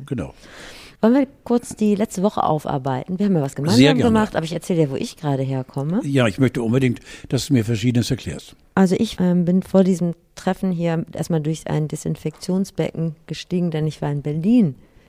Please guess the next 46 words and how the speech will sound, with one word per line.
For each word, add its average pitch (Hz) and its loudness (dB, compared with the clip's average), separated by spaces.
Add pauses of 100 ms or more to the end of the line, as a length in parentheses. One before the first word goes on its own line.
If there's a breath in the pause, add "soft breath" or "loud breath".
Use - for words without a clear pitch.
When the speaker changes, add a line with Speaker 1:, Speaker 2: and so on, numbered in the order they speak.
(160 soft breath)
Speaker 2:
in 147 -8
der 143 -2
großen 147 -4
Hauptstadt. 156 -4 (160)
Ich 165 -2
sag 226 2
mal 208 2
so, 151 0 (540 loud breath)
die 175 4
Nutzung 214 4
des 185 0
Ö 196 2
P 196 -2
N 160 0
V 165 0
ist - -4
eine 165 2
Nahtoderfahrung. 147 -4 (540 soft breath)
Also 165 2 (640)
wer 180 4
das 226 2
macht, 262 2
der 196 0
kann 214 0
im 247 0
Prinzip, 185 -2
also 170 6
wer 180 6
das 175 2
überlebt, 160 0
vier - -2
Tage 160 2
Ö 139 2
P - -2
N - -4
V 175 0
in 147 0
Berlin, 147 0
also 135 2
B 165 4
V 151 2
G 180 4
ist 165 -2
es 147 -12
ja 131 -2
da, 160 2